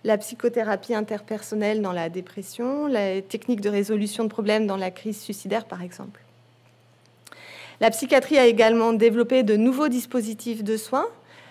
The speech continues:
à l'instar des autres disciplines médicales, ce qu'on appelle le virage ambulatoire. Et elle, la psychiatrie a développé également des hospitalisations à domicile, des hôpitaux de jour de crise, des équipes mobiles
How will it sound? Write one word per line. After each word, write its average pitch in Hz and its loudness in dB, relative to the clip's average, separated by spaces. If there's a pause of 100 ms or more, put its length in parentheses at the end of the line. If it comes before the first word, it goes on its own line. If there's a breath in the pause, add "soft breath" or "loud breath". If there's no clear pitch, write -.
(200 loud breath)
à 214 -2
l'instar 220 2
des 196 -6
autres 254 -6
disciplines 208 -6
médicales, 202 -2
ce - -16
qu'on 208 -4
appelle 190 -2
le 175 -4
virage 196 -6
ambulatoire. 190 -4 (480 loud breath)
Et - -2
elle, 220 2
la 226 0
psychiatrie - -2
a 277 6
développé 208 -2
également 208 0
des 208 -2
hospitalisations 202 -4
à - -2
domicile, 202 -2
des 196 -4
hôpitaux 208 -6
de 202 -6
jour 196 -8
de 190 -6
crise, 233 -8
des 202 0
équipes 202 -10
mobiles 196 -6